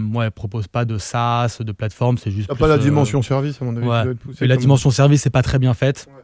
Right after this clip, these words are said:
Speaker 1: Tu vois, chez Apple, euh, tu prends Apple Care, en fait, euh, t'es quand même obligé de te déplacer en Apple Store, prendre rendez-vous,
Speaker 2: Ouais, toi, t'as
Speaker 1: et cetera.
Speaker 2: une
Speaker 1: Enfin,
Speaker 2: relation
Speaker 1: tu
Speaker 2: de
Speaker 1: vois.
Speaker 2: proximité, quand même,
Speaker 1: Ah
Speaker 2: avec
Speaker 1: bah, moi, tu mets un ticket sur la plateforme, en... une heure après, t'as un coursier. Enfin, tu vois, c'est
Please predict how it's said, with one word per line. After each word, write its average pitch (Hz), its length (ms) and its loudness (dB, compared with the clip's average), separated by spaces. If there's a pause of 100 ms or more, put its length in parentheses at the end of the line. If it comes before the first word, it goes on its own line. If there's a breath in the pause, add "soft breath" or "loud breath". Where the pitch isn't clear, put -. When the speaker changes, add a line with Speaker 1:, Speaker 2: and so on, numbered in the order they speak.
(160)
Speaker 1:
Tu - 80 -10
vois, 120 80 -2
chez 110 140 -6
Apple, 131 360 -2
euh, 104 220 -4 (840 soft breath)
tu - 120 -10
prends 110 240 -4
Apple 104 240 -4
Care, 123 260 0
en 104 60 -2
fait, 113 260 -6
euh, 98 440 -8 (1080 soft breath)
t'es - 80 -10
quand 110 100 -6
même 107 140 0
obligé 107 280 -2
de 101 60 -6
te - 80 -6
déplacer 113 540 -2
en 110 120 -2
Apple 107 220 -4
Store, 120 380 0
prendre 110 240 -4
rendez-vous, 110 240 2
Speaker 2:
Ouais, 151 80 6
toi, 120 180 4
t'as 165 80 2
Speaker 1:
et 151 40 6
cetera. 131 100 4
Speaker 2:
une 131 40 2
Speaker 1:
Enfin, 143 100 6
Speaker 2:
relation 139 160 2
Speaker 1:
tu 143 40 0
Speaker 2:
de 143 60 0
Speaker 1:
vois. 120 60 0
Speaker 2:
proximité, 147 500 -2
quand 123 100 -6
même, 120 80 -4
Speaker 1:
Ah 127 40 -2
Speaker 2:
avec 127 100 2
Speaker 1:
bah, 135 40 4
moi, 151 140 6
tu 131 140 2
mets 131 80 4
un 120 80 2
ticket 123 220 -2
sur - 120 -6
la 120 100 -2
plateforme, 135 600 2
en... 110 480 -2
une 139 160 -2
heure 123 100 2
après, 123 240 0
t'as 117 140 -4
un 110 80 -2
coursier. 131 840 -2
Enfin, 110 200 -4
tu 104 100 -6
vois, 123 120 0
c'est 110 760 -6